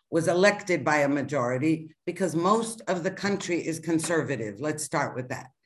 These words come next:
Um, the notion that somehow this wasn't really a majority 'cause it, um, because this government only won by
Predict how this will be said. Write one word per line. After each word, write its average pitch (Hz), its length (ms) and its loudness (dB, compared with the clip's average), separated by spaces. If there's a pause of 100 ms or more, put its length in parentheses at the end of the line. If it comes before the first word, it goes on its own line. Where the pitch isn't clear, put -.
(540)
Um, 143 600 2 (360)
the 151 720 4 (460)
notion 190 800 6
that 156 200 2
somehow 185 400 2
this 160 220 -2
wasn't 160 340 0 (140)
really 269 420 6
a 214 40 6
majority 170 520 2
'cause 165 200 -6
it, - 180 -4 (500)
um, 165 380 6 (140)
because 185 300 0
this 196 160 2
government 185 440 4
only 175 300 4
won 175 460 6
by 147 380 2